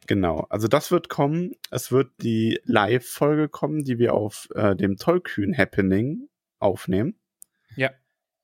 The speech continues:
Speaker 1: Da ist die Technik, ist schon gebucht, äh, wird laufen. Und da ist aber die Frage, was machen wir da eigentlich?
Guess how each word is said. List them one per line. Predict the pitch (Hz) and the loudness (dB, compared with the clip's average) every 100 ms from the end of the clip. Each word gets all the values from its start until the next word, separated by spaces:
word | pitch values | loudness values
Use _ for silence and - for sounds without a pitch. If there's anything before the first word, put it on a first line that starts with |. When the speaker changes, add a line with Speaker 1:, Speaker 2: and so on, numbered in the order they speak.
| _ - | _ 2
Speaker 1:
Da | 117 | 2
ist | 127 | 0
die | 139 | -2
Technik, | 143 135 147 120 | -2 -2 -2 -4
ist | 120 | -4
schon | 147 | -4
gebucht, | 127 120 170 - - _ _ _ _ - - - | -4 -6 -8 -8 -20 _ _ _ _ -16 -16 -6
äh, | 104 107 104 | 0 2 0
wird | 107 120 107 | -2 -4 2
laufen. | 110 120 - 160 - - - _ - | 2 2 -2 -8 -8 -14 -20 _ -2
Und | 131 127 123 | 2 2 2
da | 123 165 | 0 2
ist | |
aber | 175 135 | 0 0
die | 120 | -2
Frage, | - 101 117 147 135 | -2 0 0 -2 -4
was | 123 | -6
machen | 247 | -2
wir | 269 | 0
da | 95 | 0
eigentlich? | 92 92 160 - | -2 -4 -6 -6